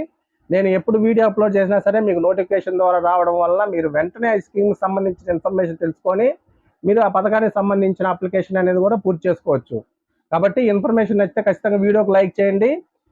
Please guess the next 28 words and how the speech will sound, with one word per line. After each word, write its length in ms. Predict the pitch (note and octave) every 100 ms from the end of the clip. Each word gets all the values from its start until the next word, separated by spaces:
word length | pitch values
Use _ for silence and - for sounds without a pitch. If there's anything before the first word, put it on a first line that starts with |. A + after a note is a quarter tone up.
| _
కొత్తగా 240 | F#3+ G3+ A#3
చూస్తున్న 320 | G#3+ G#3 G#3+
వాళ్ళు 240 | G#3 G#3
ఖచ్చితంగా 360 | G#3+ G3 G#3+ G#3
మన 140 | G3 F#3
ఛానల్ 160 | F#3 F#3
అయితే 160 | F3+
సబ్స్క్రైబ్ 380 | E3 E3+ F#3+ F3+
చేసుకోండి. 360 | F3 - F#3 F#3
ఇన్ఫర్మేషన్ 460 | E3 F3+ F3+ G3+
ప్రతి 180 | F3 E3
ఒక్కరికైతే 500 | D#3+ - G3+ G#3 G#3
షేర్ 260 | - G3 E3
చేయండి. 260 | F3+ D#3+ C3 A2 _ _ -
ఎందుకంటే 320 | F3+ G#3 A3
మీకు 220 | A3 F#3 F#3+
ఇన్ఫర్మేషన్ 680 | F#3 G#3+ G#3 G#3 - G#3 A3+ - _ _ _ -
అవసరం 340 | D3+ F3+ A3 G#3+
లేకపోవచ్చు, 680 | G3 G3+ F#3+ G3 F#3 - B3+ A#3
అవసరమయ్యే 520 | F3+ F3+ G#3+ G#3+ G3+
వారికి 400 | G3+ F#3+ G3 G#3
ఖచ్చితంగా 420 | F3+ - G#3 G3+
అవసరం 300 | F#3+ F#3+ G3+
అవుతుంది. 340 | F#3+ F#3 F#3+
కాబట్టి 400 | F3+ E3+ G#3 A3+
మీ 140 | G#3+ F3
ఇన్ఫర్మేషన్ 640 | D#3 E3 G3+ G3+ F#3+ F#3+
అనేది 280 | F#3 G3